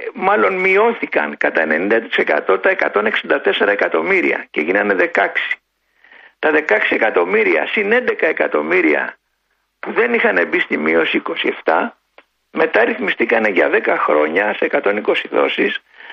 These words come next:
με ένα επιτόκιο τέσσερα τοις εκατό. Δηλαδή οι δανειστές που είχαν τα δάνεια πάνω από το πενήντα τοις εκατό του συνολικού δανεισμού δεχτήκανε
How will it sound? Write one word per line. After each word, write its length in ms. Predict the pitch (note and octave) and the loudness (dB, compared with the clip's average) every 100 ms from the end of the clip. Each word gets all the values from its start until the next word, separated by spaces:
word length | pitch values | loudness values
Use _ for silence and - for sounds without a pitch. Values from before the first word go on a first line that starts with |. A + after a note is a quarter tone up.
| - - | -20 -8
με 120 | D#3+ | -2
ένα 160 | G#3 B2 | 2 2
επιτόκιο 640 | A2 - - G2 G2+ A2+ | 2 -2 0 0 2 0
τέσσερα 420 | - G#3 B2 A2 | 2 0 2 0
τοις 120 | G#2 | 0
εκατό. 640 | F#3+ F#3 F3 E3+ F#2+ C#2 - | -2 0 0 2 0 0 -6
Δηλαδή 360 | - E3+ D#3+ F#3 | -2 2 2 0
οι 60 | A#3 | 0
δανειστές 640 | G#3+ G3 - - A3+ - - _ _ _ _ _ _ _ _ _ | 0 -2 -4 -2 0 -2 -8 _ _ _ _ _ _ _ _ _
που 140 | - F#3+ | 0 2
είχαν 640 | A3+ G#3+ F3 E3 - - _ _ _ _ | 2 2 0 -2 -6 -8 _ _ _ _
τα 160 | - | -2
δάνεια 360 | D3 G#3+ G#3 - | 0 0 2 0
πάνω 300 | - A#3 A#3+ | 0 0 2
από 80 | A3+ | 0
το 100 | F#2 | 0
πενήντα 360 | F2 F2 E2+ | 0 0 -2
τοις 120 | D#2 | -2
εκατό 380 | - - C#2+ F2+ | -2 -2 0 0
του 80 | E2 | 0
συνολικού 480 | - D2+ D2 C#2+ F2+ | -4 -2 0 2 2
δανεισμού 680 | F2+ D#2 - - F3+ A#3 B3+ _ - _ _ | 2 0 -4 -2 0 0 -4 _ -20 _ _
δεχτήκανε 960 | - E3 E3 - G#3 G3+ G3+ A3 B3 | 0 0 2 -2 0 0 2 0 -2